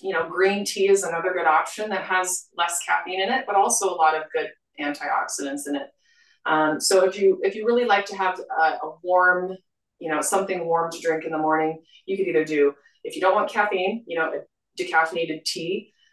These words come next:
um, or a decaf tea. Uh, but if you like to have your morning coffee, I see no-, nothing wrong with that, as long as you're not just having cup after cup after cup all day long. Um, and then the other thing to think about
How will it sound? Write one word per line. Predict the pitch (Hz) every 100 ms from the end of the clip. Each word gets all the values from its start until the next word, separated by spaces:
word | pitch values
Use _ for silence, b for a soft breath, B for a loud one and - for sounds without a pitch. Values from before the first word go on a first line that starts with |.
| _
um, | 160 156 151 147 147
or | 143 147
a |
decaf | 165 170 165 165
tea. | - 160 170 196 - b b -
Uh, | 156 156 156
but | 196
if | 220
you | 247 254
like | 226 - -
to | 269
have | 262 285 302 -
your | - 233 220
morning | 233 233
coffee, | - 202 - 370 170
I | -
see | - 196
no-, | 180 - 175
nothing | - 175
wrong | 160 151 151
with | 139
that, | 143
as | 151
long | 175 190
as | 190
you're | 180
not | 165 165 -
just | 156 - -
having | 160 151 143 143 - _
cup | - 170
after | 156 156 143
cup | - -
after | - - -
cup | - - -
all | 143 143
day | 139 139
long. | 135 160 - - B B B -
Um, | 151 147 -
and | 196
then | 202
the |
other | 233 254
thing | 247 214
to | 190
think | 185 175
about | 175 165 156 160